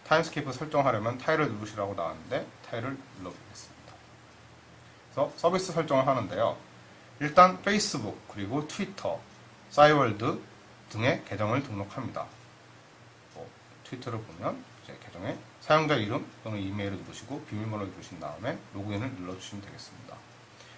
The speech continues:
이제 각각의 서비스의 계정을 누르시고요. 그다음에 이메일, 이미 아까 설정을 했는데 이메일 계정을 설정하신 다음에 완료를 누르시면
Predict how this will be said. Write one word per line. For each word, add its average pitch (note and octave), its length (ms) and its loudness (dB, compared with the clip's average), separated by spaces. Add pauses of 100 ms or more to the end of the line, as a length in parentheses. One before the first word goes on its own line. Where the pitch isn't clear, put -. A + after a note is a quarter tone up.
(120)
이제 A2+ 100 -8
각각의 D#3+ 600 10
서비스의 D3 420 -2
계정을 A2+ 260 0
누르시고요. A2 640 -4
그다음에 F#2 380 -4 (480)
이메일, B2+ 420 6 (1400)
이미 A#2 360 -4
아까 F#2 420 0
설정을 A#2+ 260 -2
했는데 A#2 500 -4
이메일 A2+ 360 0
계정을 F#2+ 240 -6
설정하신 A2 420 -2
다음에 F#2 320 -4 (420)
완료를 G#2+ 400 -2
누르시면 - 520 -8